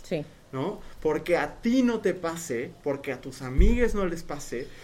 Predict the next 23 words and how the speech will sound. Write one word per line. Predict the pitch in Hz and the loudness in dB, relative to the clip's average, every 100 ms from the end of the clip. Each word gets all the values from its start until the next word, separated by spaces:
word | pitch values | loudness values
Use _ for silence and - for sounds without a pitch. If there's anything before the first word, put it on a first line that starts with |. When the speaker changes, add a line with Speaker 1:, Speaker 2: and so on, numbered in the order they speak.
| - - | -14 -4
Speaker 2:
porque | 156 147 | -4 -2
tu | 156 | -2
familia | 151 143 165 226 240 233 | 0 0 2 2 2 2
no | 202 | 0
sea | 180 170 | -4 -4
así, | 123 - 131 156 277 - | -4 -6 -6 -8 -12 -10
Speaker 1:
Ujú. | 196 165 151 147 220 226 | -10 -8 -10 -10 -10 -2
Speaker 2:
no | 202 240 | -2 0
significa | 254 226 208 185 196 196 143 143 392 - - - | 0 0 0 -2 -6 -4 -4 -4 -8 -12 -12 -6
que | 160 | -2
no | 165 | -2
suceda. | 170 - - 127 104 - - - - - - | -4 -6 -4 -4 -4 -10 -18 -18 -20 -20 -6
Porque | 165 175 | -2 0
aquí | 208 | 2
lo | 226 | 2
estamos | 277 254 254 | 2 2 2
platicando | 220 165 175 190 | 0 2 2 2
no | 233 294 | 2 0
solo | 320 311 | -2 -2
de | 311 | 0
nuestra | 240 202 220 214 196 | 0 0 0 0 -2
primera | 175 151 139 127 | -2 -4 -4 -4
mano, | 131 120 | -6 -8